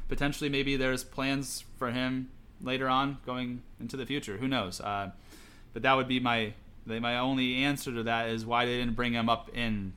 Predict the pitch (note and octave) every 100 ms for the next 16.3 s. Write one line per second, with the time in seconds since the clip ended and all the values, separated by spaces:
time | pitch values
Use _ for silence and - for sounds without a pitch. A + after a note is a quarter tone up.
0 | - B2 C3+ - - - C3+ B2 A#2+ A#2+
1 | A2 G2+ G#2 G#2 A2+ G#2+ G2 F#2 - -
2 | - - A2 A#2 A#2 A#2 A#2 G#2+ - C3
3 | B2 A#2 - A#2+ A2+ G2+ F#2+ - - -
4 | - G#2 G2+ A2 A2+ A2+ A2 G#2 - A2
5 | A2 G2+ G2+ G2 - - - - C#3+ B2+
6 | A#2+ A2+ G#2 A#2+ G#2+ A2+ A#2 A#2 B2 C#3
7 | A#2+ A2+ G#2+ - - - - A#2 A2 G#2
8 | G2+ - - - - G#2 G2+ G2+ A2+ A2
9 | G2+ G2+ F#2+ G2 F2 - - C2 - C#3+
10 | D3+ E3 E3 E3 D#3+ D#3 E3 D#3 E3+ E3
11 | F3 E3 D#3+ D#3 D#3+ D#3 D3 - - -
12 | - - D#3+ E3+ D#3 D#3+ D3 C#3+ C3+ C3
13 | C3+ C#3 A#2+ - D#3 C#3 C3+ B2+ C3 B2+
14 | C#3+ C3 B2+ C3+ B2+ B2+ B2+ C3 C#3 D3
15 | D#3+ E3+ A3 C4+ A3+ D#3+ B2+ B2 G3 C4
16 | A#2+ G#2 -